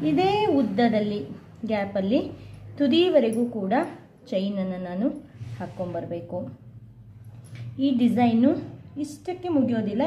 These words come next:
ಇನ್ನೊಂಚೂರು ಈ ಎರಡು ಲೈನ್ಗಳಲ್ಲೂ chain ಹಾಕಿ ಆದಮೇಲೆ ಇನ್ನೇನೋ ಮಾಡೋದಿರುತ್ತೆ. ಅದು ನಮಗೆ ತುಂಬ ಚೆನ್ನಾಗಿ ಕಾಣಿಸುತ್ತೆ ಮತ್ತು ತುಂಬ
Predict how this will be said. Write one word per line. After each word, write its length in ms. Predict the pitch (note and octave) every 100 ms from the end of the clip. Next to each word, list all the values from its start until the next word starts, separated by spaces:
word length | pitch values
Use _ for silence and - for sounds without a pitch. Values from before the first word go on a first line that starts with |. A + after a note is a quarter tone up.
| E4+
ಇನ್ನೊಂಚೂರು 420 | D#4 D4 C#4+ C4+ - - - - B3+
ಈ 40 | B3+ A#3 A#3+
ಎರಡು 220 | D#4 F#4+ D#4
ಲೈನ್ಗಳಲ್ಲೂ 680 | A#3 A#3+ A#3+ A3 G#3+ A3 F4 - - _ - - -
chain 300 | D#4 E4 F4 - -
ಹಾಕಿ 460 | A3 G#3 G#3 A#3 A#3 - G3
ಆದಮೇಲೆ 760 | G#3 A3 G#3+ G3 F#3+ F#3 F#3+ C4+ D#4 - - _ _
ಇನ್ನೇನೋ 480 | E4+ E4 C4+ A#3 G#3 G#3
ಮಾಡೋದಿರುತ್ತೆ. 640 | F#3 F#3 F3 F3+ F3+ - - - _ _ _ _ - C#4
ಅದು 140 | F4 G#4 - - _ _ B3
ನಮಗೆ 320 | A3 G3 G#3 G#3 - -
ತುಂಬ 220 | C4+ D#4+ C4 A#3+
ಚೆನ್ನಾಗಿ 460 | A3 G3 F#3+ F#3 D#4 - - - - -
ಕಾಣಿಸುತ್ತೆ 680 | F3+ G3 G#3 F#3+ - F#3+ - - _ - - - _ _ _ - _ _ - - - - - _ A3
ಮತ್ತು 220 | G#3+ D4+ -
ತುಂಬ 200 | F4